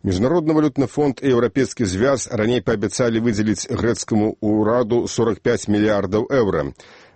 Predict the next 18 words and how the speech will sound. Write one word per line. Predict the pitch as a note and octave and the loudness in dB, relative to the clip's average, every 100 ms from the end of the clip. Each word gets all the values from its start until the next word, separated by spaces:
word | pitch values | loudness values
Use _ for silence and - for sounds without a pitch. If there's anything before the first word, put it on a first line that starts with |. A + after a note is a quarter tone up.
| - | -2
Берлін, | E2 G2 A#2+ D3 | 0 2 2 2
які | A2+ A#2+ | 2 -2
будзе | G#2 A2 A2 | -2 0 2
найбуйнейшым | A2+ G#2+ A#2+ A2+ A#2+ - A2+ | 2 0 0 2 0 0 -2
донарам | F2+ A#2+ A#2+ G#2 | 0 0 2 0
сярод | F#2+ - A2+ - | 0 0 -2 -2
краінаў | - A2+ G#2+ G2+ | -2 0 2 0
еўразоны, | G#2 F#2 F2 A2+ C#3 C#3 A#2 - - _ - | 0 0 0 2 2 2 -2 -12 -20 _ -12
затрымлівае, | F#2+ G#2 C3+ C#3 C#3 C3+ A#2+ | -4 -2 2 2 2 2 2
аднак, | A2+ A2 | 0 -2
пачатак | - A2+ B2+ G#2+ G2+ | -4 -2 -2 -2 -2
выплатаў, | D3 B2+ A2 A#2 | -2 -2 0 2
настойваючы | A2 - C3+ B2+ A#2+ A#2 - | 2 0 0 2 2 0 0
на | A2 | -2
тым, | - B2+ - | 0 -2 0
каб | A2+ - | -2 -2
Афіны | A#2 G2 C3 B2+ G#2 | -6 0 2 2 0
спярша | - A#2 - A#2+ | -2 -4 0 -2